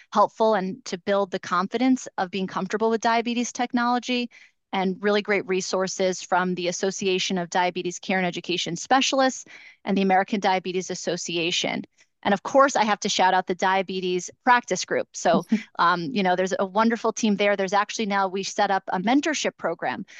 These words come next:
Speaker 1: So again, if you are interested but not really sure, we now have a mentorship program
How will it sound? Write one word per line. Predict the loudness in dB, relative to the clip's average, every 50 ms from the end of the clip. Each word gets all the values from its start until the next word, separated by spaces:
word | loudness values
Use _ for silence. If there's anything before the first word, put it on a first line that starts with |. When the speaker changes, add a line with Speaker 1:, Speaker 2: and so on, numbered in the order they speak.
| -20 -20 -18 -14
Speaker 1:
So | -2 2 4 4 4
again, | 4 4 4 4 4 2
if | 2 -2
you | -4 -4 -2 0 0
are | 0 0 0
interested | 0 0 0 0 -2 -4 -2 -2 -2 -2 -2 -2
but | -4 -4
not | -2 0 -2 0 0
really | -2 -2 -2
sure, | -2 -2 -2 -2 -2 -2
we | -2 -4 -4
now | -2 -2 -2 -2
have | -2 0
a | 0
mentorship | 0 0 0 0 -2 -2 -2 -2 -2 -2
program | -2 -2 -2 -2 -2 -2 -4 -4